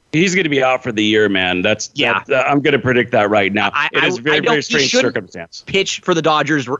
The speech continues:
Speaker 2: this year. As a Dodger fan, it's gonna hurt the team more. He has no business on the mound until this is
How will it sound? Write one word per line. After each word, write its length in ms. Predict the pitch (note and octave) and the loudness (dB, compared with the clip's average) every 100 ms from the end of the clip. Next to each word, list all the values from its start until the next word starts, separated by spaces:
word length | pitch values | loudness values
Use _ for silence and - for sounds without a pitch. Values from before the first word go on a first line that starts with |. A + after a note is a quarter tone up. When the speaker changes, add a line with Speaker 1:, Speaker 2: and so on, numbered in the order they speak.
| - | -2
Speaker 2:
this 260 | C3 - | -2 0
year. 280 | C#3+ C#3+ B2+ _ - | 2 2 2 _ -6
As 140 | C#3 | -4
a 40 | |
Dodger 300 | C3+ D3+ E3 | 0 0 0
fan, 340 | E3 F#3 F#3 F3+ _ _ _ | -2 -2 -2 -4 _ _ _
it's 180 | - C#3+ | -6 0
gonna 200 | E3 D3 | 2 2
hurt 260 | C3 D3+ D3 | 2 0 -2
the 80 | |
team 220 | C#3 E3+ D#3+ | -2 -2 2
more. 260 | E3+ F3+ - _ | 2 2 -2 _
He 120 | - E3 | -2 0
has 180 | C#3 | 0
no 180 | D3 D#3 | 0 0
business 400 | E3 E3+ E3+ D#3 | 2 0 0 -2
on 120 | D#3+ | 0
the 60 | D3 | 0
mound 260 | C#3+ D3 C#3+ | 0 0 0
until 260 | C3 C3+ | 0 2
this 160 | C3+ B2+ | 2 2
is 160 | A#2 | -2